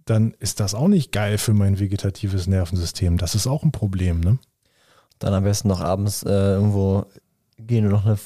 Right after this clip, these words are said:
Speaker 2: vorderseitige Belastung machen, um halt irgendwie Sport zu machen. Was ja eigentlich ein guter Gedanke in dem Moment ist, irgendwie Herz-Kreislauf-System. Aber irgendwie,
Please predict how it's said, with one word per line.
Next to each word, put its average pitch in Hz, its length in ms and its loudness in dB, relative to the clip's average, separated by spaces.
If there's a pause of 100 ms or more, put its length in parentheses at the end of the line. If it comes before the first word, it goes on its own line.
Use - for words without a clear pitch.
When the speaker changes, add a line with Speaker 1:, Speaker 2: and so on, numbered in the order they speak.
(240)
Speaker 2:
vorderseitige 110 720 0
Belastung 107 420 -2
machen, 104 280 -2
um 101 160 -4
halt 104 140 -4
irgendwie 107 220 -6
Sport 107 320 -6
zu - 80 -6
machen. 117 400 -2 (460)
Was 98 140 -6
ja 101 80 2
eigentlich 104 200 2
ein 107 80 0
guter 104 220 0
Gedanke 107 400 -2
in 107 120 2
dem 107 120 2
Moment 104 300 0
ist, 107 160 -6
irgendwie 107 380 2 (380)
Herz-Kreislauf-System. 110 1300 0
Aber 101 280 0
irgendwie, 98 380 2